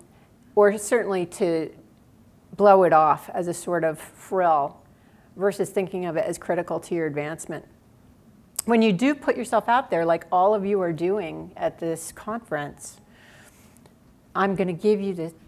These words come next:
secret to success when you wanna impress Susan Creedle or any of the other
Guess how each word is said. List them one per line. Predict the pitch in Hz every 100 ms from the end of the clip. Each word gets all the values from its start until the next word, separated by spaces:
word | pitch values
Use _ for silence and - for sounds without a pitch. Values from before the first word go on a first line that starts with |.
| _
secret | - 214 214 -
to | -
success | 185 - - 202 175 170 -
when | 170 165
you | 160
wanna | 165 170
impress | 170 156 - 170 156 - - _ -
Susan | - 190 170 165
Creedle | - 180 175 165
or | 156 156 - -
any | 175 175
of | 160
the | 165
other | 165 165 165